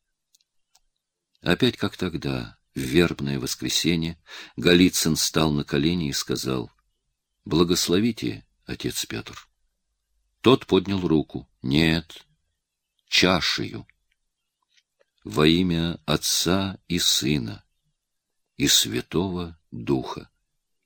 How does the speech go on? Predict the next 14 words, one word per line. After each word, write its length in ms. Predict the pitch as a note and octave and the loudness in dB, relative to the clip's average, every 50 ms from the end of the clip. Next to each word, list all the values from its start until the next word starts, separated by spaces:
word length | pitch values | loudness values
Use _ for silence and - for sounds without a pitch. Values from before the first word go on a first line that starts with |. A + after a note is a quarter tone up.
| _ _ _ _ _ _ _ _ _ _ _ _ _ _ _ _ - | _ _ _ _ _ _ _ _ _ _ _ _ _ _ _ _ -4
благословил 640 | A#1+ C#2 C#2 - A#1+ - - - B1 A#1 B1+ B1 B1 | 0 0 0 0 0 -2 -4 -4 -6 -6 -6 -6 -6
его 320 | A#1+ A#1 A#1 B1 A#1 - - | -6 -6 -6 -6 -6 -8 -12
отец 400 | - - - - - - - - | -14 -12 -10 -10 -8 -6 -6 -4
Петр, 360 | - E2 F2 - - - - _ _ _ _ _ - _ _ _ - | -2 -2 -2 -2 -4 -8 -10 _ _ _ _ _ -20 _ _ _ 0
касаясь 680 | - D#2+ - - F#2 F#2 F#2 F#2 F2 - - - - - | 2 2 4 4 6 6 8 6 6 6 4 0 0 0
чашею 580 | - - - E2+ F2 - - - D2+ C#2+ C#2+ C#2 | 2 4 4 4 4 2 0 0 2 2 2 2
лба, 440 | B1+ B1+ - - D#2+ F2+ F#2+ F#2 - _ _ _ _ _ _ - | 0 -2 0 2 2 2 2 0 -6 _ _ _ _ _ _ -10
груди 680 | - - - - - B1 G#1+ G#1 C2+ D2+ E2+ E2+ - _ _ _ _ _ - | -6 -2 0 0 0 0 -2 -4 -6 -6 -6 -6 -10 _ _ _ _ _ -14
и 80 | - | -14
плеч. 580 | - - - A2+ A2+ A2 - - - - - _ _ _ _ _ _ _ _ _ _ _ _ _ _ _ _ _ _ | -12 -10 -8 -6 -6 -6 -6 -6 -8 -8 -8 _ _ _ _ _ _ _ _ _ _ _ _ _ _ _ _ _ _
Потом 340 | - D#2 - - B2 A2+ F#2+ | 0 2 4 4 2 2 2
дал 240 | - F2 F2+ F2 E2+ | 2 2 2 2 0
поцеловать 680 | - - D#2 - - - C#2 C2 B1 A#1 A#1 A1 - - | -4 -6 -6 -4 -2 -2 -2 -2 -4 -4 -6 -6 -8 -10
ее. 180 | A1+ A1 - | -10 -10 -12